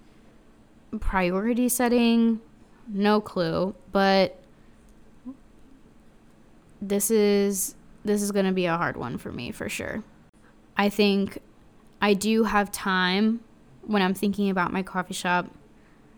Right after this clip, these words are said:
I do have time to set aside, hopefully, three hours per week to really reflect and do research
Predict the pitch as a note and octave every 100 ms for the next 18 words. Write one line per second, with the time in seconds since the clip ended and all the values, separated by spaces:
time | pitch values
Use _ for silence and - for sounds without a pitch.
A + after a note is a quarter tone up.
0 | - - - - - G3+ G3+ A3 G#3 G3+
1 | - G3 F#3+ F#3 G3 G3 - - - -
2 | G#3 G3+ F#3+ F#3+ F#3 E3+ E3+ F#3 G3+ -
3 | - - - - - - - - - -
4 | - - - - - A3+ - A3+ G#3+ G3+
5 | F#3+ F#3+ G3+ - - - - - - -
6 | - - - - A3 G#3 G3 F3+ E3+ F3+
7 | G3 - - G#3 G3 F3+ E3+ F3 - -
8 | - - - - - - - - - -
9 | - - - A3+ G#3 G3+ G3+ F#3+ F#3+ -
10 | F#3 F3 F3+ - - - G#3 G3+ F#3+ F#3
11 | F#3 - F#3 F3+ - -